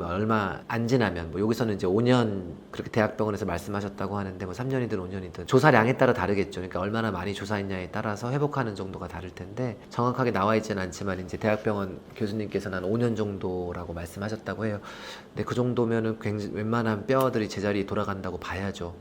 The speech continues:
근데 그럴 가능성이 있는데 사랑니 통증은 있고 어떻게 하면 좋냐는 질문이에요.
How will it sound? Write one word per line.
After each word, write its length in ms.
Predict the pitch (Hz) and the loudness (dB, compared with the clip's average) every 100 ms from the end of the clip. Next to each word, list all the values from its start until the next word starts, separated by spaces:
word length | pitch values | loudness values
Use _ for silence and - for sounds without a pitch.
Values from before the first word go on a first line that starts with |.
| - | -18
근데 160 | - 107 | -6 0
그럴 200 | 117 113 | 4 4
가능성이 560 | 110 117 117 - 117 | 4 0 -2 -2 0
있는데 560 | 104 101 101 101 107 - - | 0 -2 -2 0 0 0 -10
사랑니 340 | - 165 156 143 | 2 4 4 2
통증은 400 | 143 131 127 101 | 0 2 2 0
있고 500 | 85 - 85 71 - - | -2 -4 -4 -6 -14 -12
어떻게 260 | - - - | -10 -8 -6
하면 180 | 110 101 | -4 -4
좋냐는 360 | 95 95 92 | -6 -4 -6
질문이에요. 540 | 85 90 87 85 90 | -8 -10 -10 -10 -10